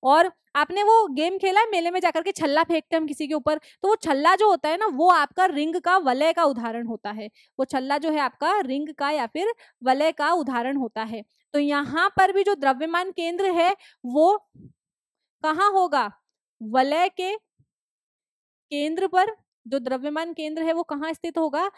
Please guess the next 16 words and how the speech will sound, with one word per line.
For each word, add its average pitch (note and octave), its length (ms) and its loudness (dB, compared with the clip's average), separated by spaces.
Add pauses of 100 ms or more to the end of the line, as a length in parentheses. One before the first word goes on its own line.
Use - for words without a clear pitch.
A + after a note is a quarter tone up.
(240)
वलय C#4 420 2
के F4 260 -6 (320)
केंद्र F#4+ 380 -2
पर। F4 300 0 (220)
और C4 100 -2
यहाँ C4+ 420 -2
पर G4+ 140 2
जो F#4+ 100 -2
द्रव्यमान E4 480 -2
केंद्र D#4 280 -6
है E4 80 -2
वो E4+ 120 -2
कहाँ D4 320 -4
होगा? D4+ 300 0 (1200)
वो C4 180 2
हमारे C#4+ 380 -2